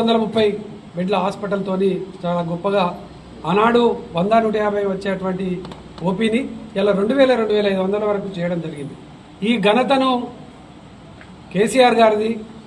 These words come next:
బీఆర్ఎస్ పార్టీది అని ఒప్పుకోకుండా, ఇంకా ఏదో బీఆర్ఎస్ పార్టీని బదనాం చేయాలనేటువంటి మాటలను మాట్లాడుతూ ఉన్నారు.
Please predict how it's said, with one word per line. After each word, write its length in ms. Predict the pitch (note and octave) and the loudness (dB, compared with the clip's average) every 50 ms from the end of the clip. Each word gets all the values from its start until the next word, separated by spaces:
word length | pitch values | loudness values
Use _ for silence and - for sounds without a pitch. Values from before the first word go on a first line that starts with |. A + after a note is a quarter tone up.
| - - - - - - - - - - - - - - - - - - - - - - - - - | -20 -20 -20 -20 -20 -20 -20 -20 -20 -20 -20 -20 -20 -20 -20 -18 -18 -16 -16 -14 -8 -4 -4 0 4
బీఆర్ఎస్ 380 | F#3 G#3+ B3 B3+ B3+ B3 - - G#3+ | 4 6 6 6 4 2 2 0 2
పార్టీది 380 | G#3 A#3 A3+ - B3 A#3 A#3 A3+ A3 | 2 2 2 0 0 2 2 4 4
అని 160 | G#3+ A3 G#3+ G3 F3+ F3+ - - - - - - - E3+ | 4 4 2 2 0 -2 -8 -12 -14 -16 -16 -12 -10 -8
ఒప్పుకోకుండా, 600 | E3 E3 G#3+ G#3 A3+ G#3+ G3+ G#3 F#3+ F#3 F#3+ F#3+ E3+ E3 E3 - - - - - - - - - - - - - - - - - - - - - - - - - - - - - - - - F3 E3+ G3 | -8 -8 -6 -4 -4 -4 -2 -2 -2 0 0 0 0 -2 -4 -8 -14 -20 -20 -20 -20 -20 -20 -20 -18 -18 -18 -18 -18 -20 -20 -20 -20 -20 -20 -20 -20 -20 -20 -20 -20 -20 -20 -20 -20 -20 -12 -8 -6 -2
ఇంకా 200 | G3+ G#3+ C4+ C4+ C4 A#3+ A#3+ | 2 6 6 8 8 8 6
ఏదో 180 | B3 B3+ B3+ B3 A#3 - - - - - - - - - - - - - - - - - - - - - - - - - - - - - - - - - E3 | 6 6 6 6 4 2 -2 -8 -14 -16 -18 -20 -20 -20 -20 -20 -20 -20 -20 -20 -20 -20 -20 -20 -20 -18 -18 -16 -16 -16 -16 -18 -18 -18 -18 -18 -12 -4 0
బీఆర్ఎస్ 360 | F3 G3+ G#3+ A3 G#3+ G#3+ - G#3+ | 2 2 2 2 0 0 0 2
పార్టీని 360 | G3+ G3+ G3+ G#3+ G#3 G#3 G#3 F3+ F3+ | 0 2 2 0 2 2 4 4 2
బదనాం 300 | F3 F3+ G#3 A3 G#3+ F#3 - | 2 2 2 0 0 0 -2
చేయాలనేటువంటి 680 | G3 F#3+ F#3+ F#3 F#3 F#3 F3+ F3 F3 F3 E3+ E3 F3+ F3+ E3 D#3+ - - - - - - - - - C#3 D#3+ | -2 -2 0 0 0 0 -2 -2 -2 -2 -2 -2 -2 -2 -2 -4 -6 -10 -14 -14 -14 -14 -14 -8 -4 0 2
మాటలను 540 | F#3 A3 G#3+ - A3+ A3 G#3+ G#3+ G#3+ A3 G#3+ F#3 F#3 - - - - - - - - D3+ D#3 | 4 4 4 4 4 2 2 2 2 4 4 4 2 0 -6 -8 -12 -14 -16 -14 -8 -6 -4
మాట్లాడుతూ 440 | E3+ E3 - F3+ E3 E3 - - D3 C#3+ C#3 | -4 -2 -2 -2 -2 -2 -4 -6 -8 -8 -8
ఉన్నారు. 200 | C3+ C3 - | -8 -10 -10